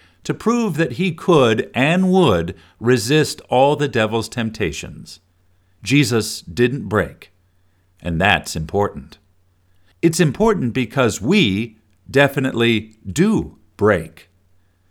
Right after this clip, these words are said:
Every day, the devil tempts us to do bad things, to lie to our parents and teachers, to cheat on tests,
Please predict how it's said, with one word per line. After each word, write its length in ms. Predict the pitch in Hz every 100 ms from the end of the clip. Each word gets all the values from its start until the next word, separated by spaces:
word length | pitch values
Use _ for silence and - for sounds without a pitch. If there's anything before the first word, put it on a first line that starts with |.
| _ _
Every 360 | - 147 151 185
day, 480 | 139 131 90 - - _
the 80 | 120
devil 320 | 143 147 147
tempts 420 | - 156 147 -
us 220 | 90 87
to 140 | - 104
do 180 | 110
bad 400 | 92 90 92 85
things, 480 | - 110 98 82 80 - _ _ _ -
to 120 | 127
lie 360 | 120 127 110
to 160 | 98 101
our 120 | 95
parents 560 | 90 - 117 92 78 -
and 140 | 85
teachers, 560 | 82 113 - 78 80 - _ _ _ -
to 80 | 113
cheat 480 | - - 123 76
on 220 | - 95 82
tests, 640 | - 123 92 - - -